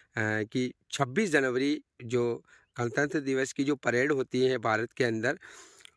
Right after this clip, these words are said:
वहाँ पर निमंत्रण दिया गया था अमेरिका के राष्ट्रपति जो बाइडेन को, लेकिन उन्होंने अभी कुछ समय पहले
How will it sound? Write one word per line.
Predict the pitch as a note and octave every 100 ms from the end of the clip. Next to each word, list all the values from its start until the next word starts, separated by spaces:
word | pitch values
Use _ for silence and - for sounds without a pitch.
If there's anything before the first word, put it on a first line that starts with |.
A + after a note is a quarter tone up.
| _
वहाँ | C3 C3 C#3 G3
पर | D3+ D3+ - C3+
निमंत्रण | B2+ C3 B2+ D#3+ E3
दिया | C#3 C3
गया | B2+ B2+
था | C3 D3 - -
अमेरिका | A#2+ A#2+ A#2+ C3
के | B2+ F3+
राष्ट्रपति | C3 A2+ - C3 B2 E3
जो | C#3 B2+
बाइडेन | A2+ A2 A#2 A#2
को, | - G2+ - - - -
लेकिन | C#3+ E3+ G3+
उन्होंने | F#3+ D3+ E3 E3+ -
अभी | C3+ D3+
कुछ | - E3+
समय | - C3 C#3
पहले | - B2 C3